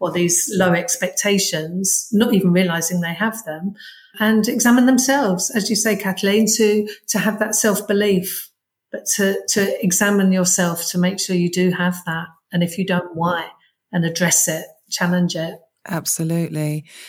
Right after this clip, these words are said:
Speaker 2: And that kind of rings true in terms of taking risks as well. You know, they
Speaker 1: Mm-hmm.
Speaker 2: go hand in hand, don't they? You know, you have to kind of have the self-belief in order to take the risk. And,
Speaker 1: Yeah.
Speaker 2: you know, writing a book is, is, <laughs> is a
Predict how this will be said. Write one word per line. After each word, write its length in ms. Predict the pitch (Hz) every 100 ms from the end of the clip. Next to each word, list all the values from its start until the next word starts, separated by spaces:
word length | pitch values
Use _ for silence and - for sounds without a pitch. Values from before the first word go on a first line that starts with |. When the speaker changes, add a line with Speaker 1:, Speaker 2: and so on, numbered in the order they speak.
| -
Speaker 2:
And 240 | 165 165 165
that 200 | 160 -
kind 220 | 165 160
of 200 | 160 147 - -
rings 340 | 170 165 160
true 400 | - 165 156 151
in 140 | 156 151
terms 400 | - 151 151 151
of 300 | 147 143 143
taking 420 | - 160 156 147
risks 480 | 180 196 - - 147
as 160 | 143
well. 380 | 160 196 147 147 _ _ _ _ _ -
You 120 | 208
know, 160 | 214 151
they 80 | 156
Speaker 1:
Mm-hmm. 100 | 156
Speaker 2:
go 40 |
hand 260 | 147 156 147
in 80 | 147
hand, 280 | 160 175
don't 180 | 151 160
they? 220 | 143 147
You 160 | 143 151
know, 80 | 147
you 220 | 147 147
have 180 | 151 147
to 120 | 151
kind 240 | 147 151 147
of 160 | 147 -
have 220 | 147 -
the 60 | 147
self-belief 680 | 190 175 165 208 170 185
in 60 | 175
order 160 | 175 165
to 160 | 147
take 200 | 165 175
the 80 | 170
risk. 480 | 196 214 - - - _ _ _ _ -
And, 100 | 208
Speaker 1:
Yeah. 100 | 254
Speaker 2:
you 60 |
know, 120 | 220 165
writing 300 | 202 285 226
a 40 |
book 260 | 214 269 294
is, 200 | 302 -
is, 200 | 262 - - -
<laughs> 120 | -
is 260 | -
a 60 | -